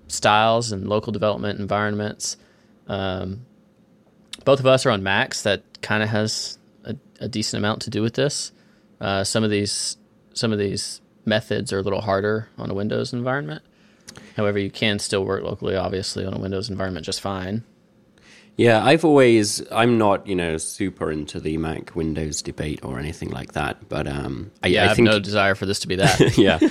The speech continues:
Speaker 1: <laughs>
Speaker 2: I, I think that, um, generally speaking, the, the easier to set up tools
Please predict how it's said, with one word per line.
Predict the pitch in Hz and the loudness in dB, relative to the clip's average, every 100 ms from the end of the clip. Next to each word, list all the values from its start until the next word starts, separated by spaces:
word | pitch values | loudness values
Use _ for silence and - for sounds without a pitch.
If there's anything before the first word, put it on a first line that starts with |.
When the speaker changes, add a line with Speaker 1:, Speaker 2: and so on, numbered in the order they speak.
| - | 2
Speaker 1:
<laughs> | 185 - - | 0 0 4
Speaker 2:
I, | 110 110 113 | 6 6 4
I | |
think | 113 143 131 120 | 2 2 2 2
that, | 113 107 92 - | 4 6 4 2
um, | 92 90 90 | 0 0 -2
generally | 87 104 107 98 90 | 2 2 4 2 0
speaking, | - 92 87 - 107 110 104 95 | -2 -2 -2 0 0 2 0 0
the, | 90 87 85 82 82 87 | 0 0 0 -2 -2 -4
the | 90 82 82 80 - | -4 -2 -2 -2 -4
easier | 98 95 87 87 85 82 | -4 -2 0 0 2 0
to | - - | -2 -6
set | - 85 | -2 0
up | 80 - | 0 -2
tools | - 76 78 90 101 | -6 -2 0 0 -2